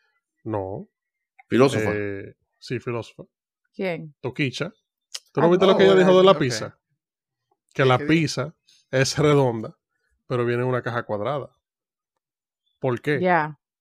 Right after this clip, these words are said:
Speaker 2: Y los pedazos de pizza son triangulares.
Speaker 1: Exacto.
Speaker 4: La pizza es
Speaker 3: Wow.
Speaker 4: redonda, los pedazos son
Speaker 1: Ujú.
Speaker 4: triangulares, pero vienen en una caja cuadrada.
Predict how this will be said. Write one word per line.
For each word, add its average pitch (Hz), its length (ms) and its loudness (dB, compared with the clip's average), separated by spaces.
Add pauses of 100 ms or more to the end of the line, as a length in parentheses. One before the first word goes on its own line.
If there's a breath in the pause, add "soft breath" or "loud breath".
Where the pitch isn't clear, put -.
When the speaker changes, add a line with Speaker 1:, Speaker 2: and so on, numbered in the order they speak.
(220)
Speaker 2:
Y 123 100 0
los 117 120 6
pedazos 117 280 6
de 107 40 4
pizza 117 160 2
son 113 280 0 (140)
triangulares. 110 720 2 (260)
Speaker 1:
Exacto. 117 500 -8 (1160)
Speaker 4:
La 127 200 -8
pizza 165 220 -4
es 170 80 0
Speaker 3:
Wow. 165 100 -2
Speaker 4:
redonda, 113 500 -12 (200)
los 120 160 -14
pedazos 123 380 -8
son 143 120 -10
Speaker 1:
Ujú. 113 60 -8
Speaker 4:
triangulares, 139 500 -6
pero 117 160 -10
vienen 117 200 -10
en 123 40 -10
una 123 140 -10
caja 120 240 -14
cuadrada. 104 600 -14